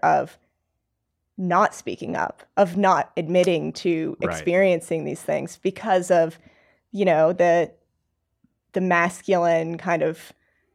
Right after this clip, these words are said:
Speaker 1: societal pressure to, to not talk about your weaknesses or shortcomings or, uh, emotions. And this is also something that you see in communities of color where,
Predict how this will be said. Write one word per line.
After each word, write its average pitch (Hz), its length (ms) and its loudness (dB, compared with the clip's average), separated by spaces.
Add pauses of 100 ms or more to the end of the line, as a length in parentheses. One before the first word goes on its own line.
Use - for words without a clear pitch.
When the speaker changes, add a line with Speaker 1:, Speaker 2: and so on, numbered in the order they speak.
(180)
Speaker 1:
societal 180 480 2
pressure 170 580 0
to, 160 480 -2 (1200)
to - 80 -6
not - 180 0
talk 160 300 0
about 160 320 2
your 156 360 0 (540)
weaknesses 156 720 -4
or 160 80 -6
shortcomings 160 800 -4
or, 160 260 0 (560)
uh, - 320 -6 (400)
emotions. 180 840 -2 (180)
And 208 500 2 (560)
this 220 160 -4
is 226 120 0
also 214 320 4
something 185 460 0
that 175 300 2 (880)
you 220 120 -2
see 185 380 0
in 185 140 -2
communities 180 420 -2
of 165 100 -10
color 165 400 2
where, 170 560 2